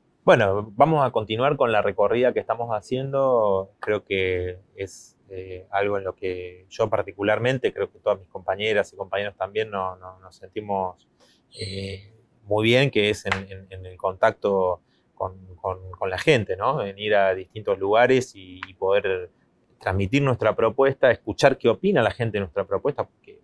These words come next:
muchos sectores, eh, nos hacen muchas preguntas, eh, que comparten inclusive nuestros planteos y, y nos transmiten además su, su situación, su bronca, su decepción también, por ejemplo,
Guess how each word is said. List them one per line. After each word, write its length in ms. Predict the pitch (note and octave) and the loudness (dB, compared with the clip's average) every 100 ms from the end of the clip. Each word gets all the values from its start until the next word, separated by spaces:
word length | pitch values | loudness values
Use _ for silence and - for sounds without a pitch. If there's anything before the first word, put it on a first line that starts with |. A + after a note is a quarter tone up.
| _ | _
muchos 340 | A2+ B2 A#2 G#2+ | -4 -2 -2 -2
sectores, 420 | G#2 G2+ B2 G2+ _ _ _ _ _ | -2 2 2 0 _ _ _ _ _
eh, 280 | G2+ G2 F#2+ | -8 -4 -2
nos 240 | G2 G2+ B2+ | -2 0 2
hacen 220 | A#2+ A2+ | 2 0
muchas 260 | B2+ C3 B2 | 0 0 0
preguntas, 720 | A2 A#2 C#3 C3+ B2 - _ _ _ | 2 2 2 2 2 0 _ _ _
eh, 140 | - - | -12 -8
que 120 | G#2 | 0
comparten 520 | A#2+ C#3 F#3+ - G#2 | 2 4 4 2 -2
inclusive 460 | F#2+ F#2+ - A#2 G#2 | -4 -6 -2 0 0
nuestros 280 | F#2 G2 - | -4 -12 -6
planteos 720 | G2+ G2+ B2 C3 C3+ B2+ - | -4 -2 0 2 2 -2 -8
y, 520 | F#2+ F#2 F2+ F2 F2 _ _ _ - | -8 -8 -8 -14 -20 _ _ _ -10
y 80 | G2+ | -6
nos 160 | F#2 | -4
transmiten 400 | - F#2+ A2+ G2+ | -4 -2 0 0
además 400 | G2 F#2+ G#2 G#2+ | 0 0 0 -2
su, 400 | - F#2+ F#2 F2+ | -2 -4 -4 -10
su 160 | F2 G2+ | -12 -12
situación, 760 | - - F#2+ - B2+ A#2+ A2+ G#2+ | -10 -4 -4 2 4 4 2 -2
su 160 | - | -4
bronca, 760 | G2+ A2+ A2+ G#2+ G2+ G#2 G2+ - _ _ | 2 2 2 0 2 4 4 0 _ _
su 160 | - A2+ | 0 4
decepción 520 | A2 - A2 - F#3 | 4 4 2 2 4
también, 260 | A2+ B2+ C#3+ | 2 2 0
por 120 | G2+ | 0
ejemplo, 420 | - C3 A#2 | 0 2 2